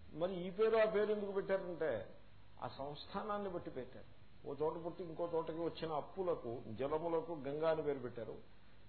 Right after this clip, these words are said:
ఇంకో చోట పుట్టి సముద్రంలో కలిసిన జలాలకి గోదావరి అని పేరు పెట్టారు. గంగాకి గోదావరికి పేరే తేడా తప్పిస్తే, పేరు మారింది, రూపం మారింది తప్పిస్తే తత్వంలో మార్పే లేదు. మరైతే గంగలో స్నానం చేస్తే గోదావరిలో స్నానం చేసినట్టు అవుతుందా అని అడుగుతారు.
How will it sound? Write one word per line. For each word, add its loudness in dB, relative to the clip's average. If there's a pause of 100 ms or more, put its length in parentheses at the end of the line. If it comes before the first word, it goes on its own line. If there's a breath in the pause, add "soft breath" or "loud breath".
ఇంకో 2
చోట 4
పుట్టి 2
సముద్రంలో 0
కలిసిన -2
జలాలకి 4
గోదావరి 4
అని -8
పేరు -12
పెట్టారు. -14 (920)
గంగాకి 4
గోదావరికి 2
పేరే 2
తేడా 4
తప్పిస్తే, -2 (580)
పేరు 2
మారింది, 4
రూపం 2
మారింది 4
తప్పిస్తే 0
తత్వంలో 0
మార్పే 0
లేదు. -6 (1600)
మరైతే 4
గంగలో 2
స్నానం 0
చేస్తే -2
గోదావరిలో 4
స్నానం -2
చేసినట్టు -4
అవుతుందా -2
అని 4
అడుగుతారు. 2